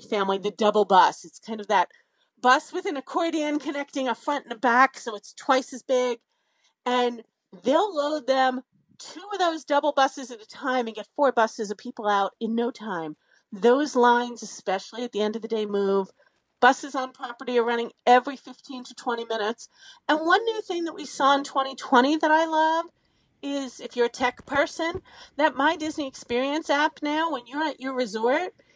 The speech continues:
if you go in and hit My Resort, one of the options says buses, and you can look at that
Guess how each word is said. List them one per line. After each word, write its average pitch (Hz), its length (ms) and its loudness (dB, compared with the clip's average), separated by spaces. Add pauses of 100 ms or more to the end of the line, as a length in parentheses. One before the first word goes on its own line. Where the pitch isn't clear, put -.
(100)
if - 160 -10
you 254 140 -6
go 254 160 6
in 254 160 4
and 226 120 0
hit 254 240 -2
My 220 220 0
Resort, 294 560 -14 (380)
one 254 240 6
of 330 80 2
the 277 100 0
options 311 500 0
says 311 220 -4
buses, 208 640 -2
and 214 180 -8
you 269 100 -6
can 240 300 -6
look 262 180 0
at - 140 -8
that 311 300 2